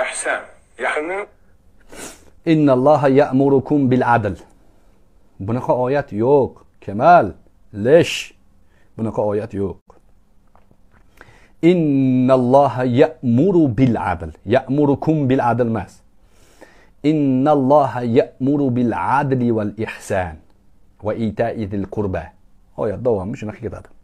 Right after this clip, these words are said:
Speaker 2: "Ya'murukum" deyapsan. Xullas,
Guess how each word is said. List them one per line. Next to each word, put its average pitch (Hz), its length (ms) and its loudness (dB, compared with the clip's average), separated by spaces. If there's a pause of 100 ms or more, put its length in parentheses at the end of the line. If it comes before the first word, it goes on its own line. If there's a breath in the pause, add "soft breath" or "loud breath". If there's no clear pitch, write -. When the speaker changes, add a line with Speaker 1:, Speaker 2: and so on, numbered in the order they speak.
(1600 soft breath)
Speaker 2:
"Ya'murukum" 117 720 -4
deyapsan. 80 360 -14 (420)
Xullas, 202 360 6